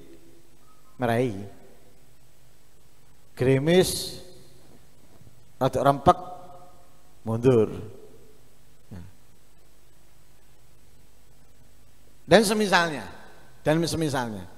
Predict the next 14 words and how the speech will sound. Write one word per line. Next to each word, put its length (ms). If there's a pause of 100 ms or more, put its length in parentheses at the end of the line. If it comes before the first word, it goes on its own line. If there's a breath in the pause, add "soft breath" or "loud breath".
(200)
Lah 80
bayangkan 400
kalau 160
kerja, 400 (640)
gerimis 320
mosok 240
mundur. 320 (1900)
Oh, 540
mandek, 480 (180)
mantelan. 640 (240)
Wah, 140 (180)
cocok. 440 (400)
Pasang 520
mantel. 480